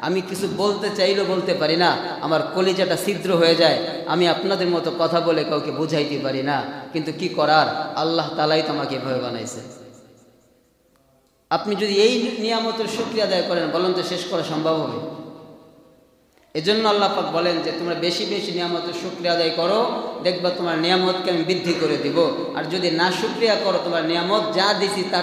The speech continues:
থেকে কমায় আর অল্প সংকীর্ণ করে দেব।" এজন্য আমাদের দরকার, প্রয়োজন সবসময় আল্লাহ পাকের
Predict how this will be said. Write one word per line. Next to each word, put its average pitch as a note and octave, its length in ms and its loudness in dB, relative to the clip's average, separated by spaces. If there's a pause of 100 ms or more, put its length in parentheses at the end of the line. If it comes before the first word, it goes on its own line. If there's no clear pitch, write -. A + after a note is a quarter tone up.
(100)
থেকে F3 180 -4
কমায় E3 400 0
আর D3 140 2
অল্প D3+ 380 -2
সংকীর্ণ F#3 360 -2 (100)
করে A2+ 140 -6
দেব।" - 200 -10 (3500)
এজন্য G3 340 2
আমাদের G3 340 2
দরকার, F3 400 2 (120)
প্রয়োজন F3 360 0 (100)
সবসময় F3 340 -2
আল্লাহ E3+ 280 0
পাকের D#3 280 -2